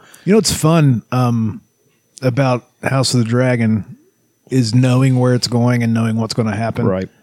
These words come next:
Speaker 1: And the people that watch Game of Thrones that never read the books, it tells you what happens for,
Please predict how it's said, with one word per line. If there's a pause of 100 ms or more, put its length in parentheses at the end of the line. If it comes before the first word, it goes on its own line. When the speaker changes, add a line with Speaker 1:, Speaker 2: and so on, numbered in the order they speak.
(220)
Speaker 1:
And (960)
the
people
that
watch
Game
of
Thrones
that
never
read
the
books, (1120)
it
tells
you
what
happens (960)
for,